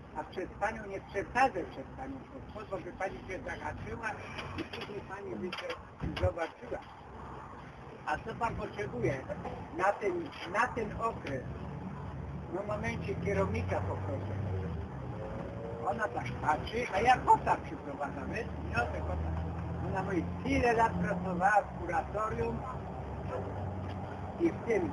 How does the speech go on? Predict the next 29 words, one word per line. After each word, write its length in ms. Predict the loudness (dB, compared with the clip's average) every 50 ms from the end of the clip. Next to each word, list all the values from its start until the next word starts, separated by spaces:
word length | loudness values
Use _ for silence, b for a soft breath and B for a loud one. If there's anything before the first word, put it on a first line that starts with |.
| -2 -2
jak 120 | -2 -2
to 220 | -2 -2 -2 -2 -2
się 100 | -2 0
nazywa, 360 | 0 0 2 4 4 4 6
na 160 | 4 4 4 4
Alei 220 | 4 2 2 2
Nieporozumiałości 1040 | 0 0 0 0 0 0 0 0 0 0 -2 -2 -2 -2 -2 -2 -2 -2 -2 -4 -2 -2 0
też.” 180 | 2 2 2 0 -2 -2 -2 -2 -2 -2 -2 0 0 0 0 0 0 0 0 0 0 0 -2 -2 -2 -2 -2 -2 -2 -4 -4 -4 -4 -4 -4 -4 -4 -2 -2 -4 -4 -2 -2 -2 -2 -2 0 4 4
Ale 220 | 4 8 10 10
ona 240 | 10 10 10 6 4
mówi: 240 | 6 6 6 8 8
„Jeszcze 300 | 6 4 4 2 0 0
z 240 | 0 0 0 6
kotem 380 | 8 8 8 8 6 2 2 4
nie 100 | 4 6
rozmawiała.” 680 | 8 6 6 6 2 2 2 4 6 8 8 8 6 2 -2 -4 -4 -4 -4 -2 -2 -2 -2 -4 -4 -2 -2 0
To 100 | 2 4
chociaż 340 | 6 6 6 4 4 4 8
raz 180 | 10 12 12 10 8
pani 280 | 4 2 2 2 2 2
nie 80 | 2
pogada, 520 | 2 0 0 2 4 6 8 8 8 6 6 2 -2 -2 -2 -2 -2 -2 -2 -2 4 8
kotem, 400 | 10 10 10 10 8 6 6 6 4 4
to 100 | 4 4 6 8 8
powie 200 | 8 8 8 6
kotek, 380 | 0 2 2 2 2 2 2 0 0 0
co 60 | 0
ja 160 | 2 4 4
potrzebuję. 600 | 4 4 2 2 4 4 4 4 4 4 4 6